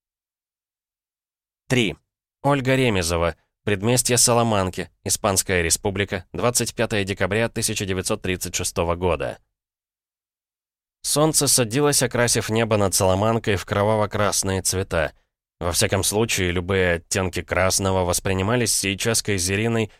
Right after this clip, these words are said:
именно как кровавые, и никак иначе. Закатное небо перечеркивали черные дымы. Дым стлался над землей, висел рваными клочьями в воздухе, тянулся с ветром куда-то на север.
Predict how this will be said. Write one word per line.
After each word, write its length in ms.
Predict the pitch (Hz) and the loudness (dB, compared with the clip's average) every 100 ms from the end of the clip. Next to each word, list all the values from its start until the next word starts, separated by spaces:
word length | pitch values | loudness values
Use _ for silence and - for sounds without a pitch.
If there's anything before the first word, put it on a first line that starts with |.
| _ | _
именно 380 | - 135 131 127 | -4 0 2 0
как 160 | 123 120 - | -2 -6 -4
кровавые, 720 | 120 117 107 87 80 78 73 _ _ - | -2 0 2 0 0 -4 -6 _ _ -6
и 60 | |
никак 320 | 90 85 85 | -4 -2 -2
иначе. 500 | 92 90 82 - 69 - _ _ _ _ | 0 0 -2 -4 -8 -12 _ _ _ _
Закатное 540 | 87 101 131 123 123 | -4 0 0 2 2
небо 260 | 120 131 131 | 4 2 2
перечеркивали 800 | 123 113 101 120 113 117 110 107 | 0 0 0 0 0 0 0 -2
черные 420 | - 101 98 95 | 0 0 0 -2
дымы. 420 | 92 95 92 78 - _ _ - | -2 0 0 -4 -10 _ _ -16
Дым 320 | 80 107 123 | -4 0 0
стлался 600 | - - 113 117 117 117 | -2 0 2 4 4 2
над 180 | 110 98 | 0 0
землей, 500 | 107 107 101 90 85 - | -2 0 0 -2 -6 -8
висел 440 | 90 - 107 101 | -4 0 2 2
рваными 440 | 95 98 95 92 | 2 2 2 0
клочьями 580 | 87 98 104 - 95 92 | -2 -2 -2 -2 -2 0
в 80 | 87 | -2
воздухе, 640 | 82 98 98 90 82 82 - - | -2 -2 -2 -4 -6 -8 -8 -4
тянулся 460 | 107 127 131 120 | 2 4 2 2
с 120 | 101 | -2
ветром 340 | 107 117 117 110 | -2 0 0 -2
куда-то 320 | 107 101 101 | -2 -2 -2
на 120 | 98 | -2
север. 460 | 98 101 85 82 | -2 0 0 -2